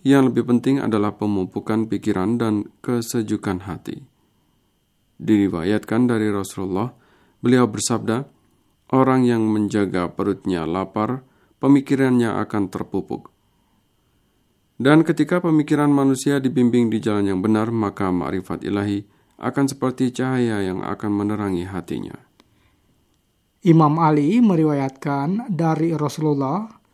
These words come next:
Speaker 2: dan berkata bahwa Nabi Muhammad Shallallahu Alaihi Wasallam dalam perjalanan Mi'raj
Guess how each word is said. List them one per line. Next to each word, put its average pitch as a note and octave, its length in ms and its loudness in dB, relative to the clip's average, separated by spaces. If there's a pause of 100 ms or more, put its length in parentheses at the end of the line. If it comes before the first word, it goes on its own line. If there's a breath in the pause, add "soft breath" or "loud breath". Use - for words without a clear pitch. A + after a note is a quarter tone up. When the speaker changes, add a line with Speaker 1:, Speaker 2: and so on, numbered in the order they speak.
(180)
Speaker 2:
dan C#3+ 160 -2
berkata C#3+ 480 -4
bahwa C#3 320 -6
Nabi C#3 480 -4
Muhammad E3+ 720 -4 (480 soft breath)
Shallallahu D3 480 0
Alaihi C#3 240 -4
Wasallam D#3 640 -4
dalam F3 320 -2
perjalanan D#3+ 560 -2
Mi'raj D#3+ 640 -4